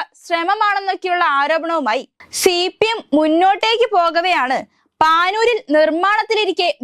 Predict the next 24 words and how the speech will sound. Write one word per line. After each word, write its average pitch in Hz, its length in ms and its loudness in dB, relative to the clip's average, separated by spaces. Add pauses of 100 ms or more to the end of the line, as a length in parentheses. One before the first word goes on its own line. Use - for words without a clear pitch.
ബോംബ് 294 440 2
പൊട്ടിയതും 294 460 -2 (520)
ഒരു 508 140 0 (100)
സി 320 140 -2 (160)
പി 370 100 0
എം 339 100 -2
പ്രവർത്തകൻ 254 520 0
മരിക്കുന്നതും. 208 580 -2 (920)
രണ്ടു 349 360 0 (100)
ടീമുകൾ 392 380 0 (100)
തമ്മിലുള്ള 320 400 0 (320)
കുടിപ്പകകളുടെ 381 760 -2 (100)
ഭാഗമായുള്ള 349 580 0 (100)
സംഘർഷത്തെ 277 640 -4 (480)
രാഷ്ട്രീയമാക്കി 403 920 0 (100)
മാറ്റരുതെന്നാണ് 339 760 0 (260)
സി 320 160 -4 (160)
പി - 120 0
എം 440 60 -6 (100)
നേതാവും 269 440 0 (480)
കണ്ണൂരിലെ 440 680 0
സ്ഥാനാർത്ഥിയുമായ 349 960 0 (400)
എം 285 160 -2
വി 349 100 0